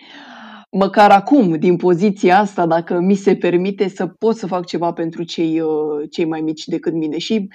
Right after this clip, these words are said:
uh, să știi că evenimentele nu sunt deschise doar studenților, adică nu am, uh, limitat niciodată accesul. Am avut chiar persoane, uh, care au absolvit facultatea, dar din păcate nu au intrat nicio profesie, fie că n-au vrut, fie că nu au, uh, promovat examenul, care au venit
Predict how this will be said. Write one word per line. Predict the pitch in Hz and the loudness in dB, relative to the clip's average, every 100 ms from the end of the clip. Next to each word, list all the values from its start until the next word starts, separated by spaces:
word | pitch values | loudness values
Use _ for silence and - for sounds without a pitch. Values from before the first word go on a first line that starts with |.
| - - - - | -20 -20 -20 -18
uh, | - 202 190 - | -10 -8 -8 -12
să | - | -10
știi | 233 - | -10 -6
că | 311 247 - _ | -6 -6 -8 _
evenimentele | - 214 240 233 240 285 | -2 0 0 -2 -2 -2
nu | 262 | -2
sunt | 269 262 | -4 -4
deschise | 247 240 233 | -4 -2 0
doar | 175 185 | 0 0
studenților, | 190 - 190 190 170 160 | -4 -4 -4 -4 -4 -4
adică | 160 151 175 175 | -4 -4 -2 -2
nu | 180 220 247 214 | 0 -2 -2 -2
am, | 160 156 | -4 -4
uh, | 156 156 151 151 147 147 - | -6 -6 -6 -6 -8 -10 -6
limitat | 180 170 160 147 139 - _ _ | -2 -2 -2 -4 -6 -12 _ _
niciodată | 175 170 190 180 151 151 143 143 143 | -8 -8 -6 -6 -6 -6 -4 -4 -6
accesul. | 147 156 - 156 - 190 | -8 -10 -10 -12 -8 -6
Am | 196 | -4
avut | 190 202 - | -4 -6 -6
chiar | - 196 190 190 | -4 -4 -4 -8
persoane, | 190 190 185 185 185 180 175 175 165 _ _ _ _ _ | -10 -10 -8 -6 -4 -4 -4 -4 -8 _ _ _ _ _
uh, | - 175 | -6 -6
care | 170 185 | -4 -4
au | 170 | -4
absolvit | 170 196 202 | -4 -4 -4
facultatea, | 208 165 170 180 180 | -4 -6 -6 -8 -6
dar | 160 170 | -4 -4
din | 175 | -4
păcate | 180 180 175 | -6 -8 -6
nu | 185 | -6
au | 175 | -6
intrat | 170 175 | -6 -8
nicio | 180 180 | -8 -8
profesie, | 143 160 190 196 208 202 | -10 -8 -8 -6 -2 -2
fie | 196 233 202 | -2 -4 -4
că | 170 | -4
n-au | 165 160 | -6 -2
vrut, | 202 | -4
fie | 196 185 170 | -4 -4 -4
că | 165 165 | -4 -6
nu | 165 | -6
au, | 160 156 | -6 -6
uh, | 156 151 | -6 -6
promovat | - 160 156 160 - | -8 -10 -8 -10 -8
examenul, | 151 165 202 247 | -10 -6 -4 -4
care | 247 277 | -2 0
au | |
venit | 285 339 196 | 2 2 0